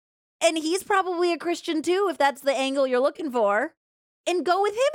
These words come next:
as your face of the anti-death penalty movement. So I just had to go out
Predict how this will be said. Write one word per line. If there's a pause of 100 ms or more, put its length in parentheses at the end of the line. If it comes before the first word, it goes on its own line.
as
your
face
of
the
anti-death
penalty (100)
movement.
So (280)
I
just
had
to
go
out